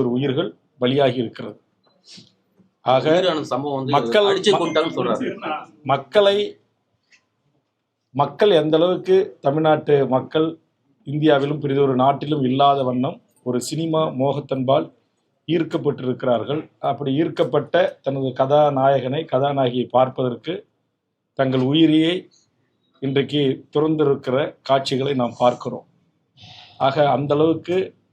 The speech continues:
Speaker 1: மக்கள் நேசிக்கக்கூடிய ஒருவரை அதே மக்களால்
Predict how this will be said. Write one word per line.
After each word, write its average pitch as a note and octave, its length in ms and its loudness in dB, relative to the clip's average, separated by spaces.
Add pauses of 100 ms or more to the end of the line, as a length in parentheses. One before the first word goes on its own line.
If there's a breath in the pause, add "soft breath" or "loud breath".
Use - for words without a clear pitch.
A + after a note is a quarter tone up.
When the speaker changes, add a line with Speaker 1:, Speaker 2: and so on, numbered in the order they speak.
(680)
Speaker 1:
மக்கள் C#3 380 -2
நேசிக்கக்கூடிய C#3+ 680 -2 (100)
ஒருவரை B2 300 -2 (140)
அதே C3+ 160 0 (160)
மக்களால் B2+ 440 0